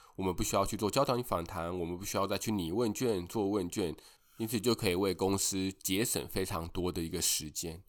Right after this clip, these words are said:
反过来说，为什么有些消费者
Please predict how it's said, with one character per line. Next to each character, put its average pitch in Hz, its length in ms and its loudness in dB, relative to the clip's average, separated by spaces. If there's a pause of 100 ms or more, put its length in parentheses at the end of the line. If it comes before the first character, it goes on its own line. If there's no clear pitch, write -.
(160)
反 92 180 6
过 143 200 2
来 82 160 -2
说， 98 520 -2
为 208 160 2
什 104 180 2
么 90 100 -2
有 87 120 -2
些 104 220 -4
消 104 280 4
费 110 300 0
者 - 280 -4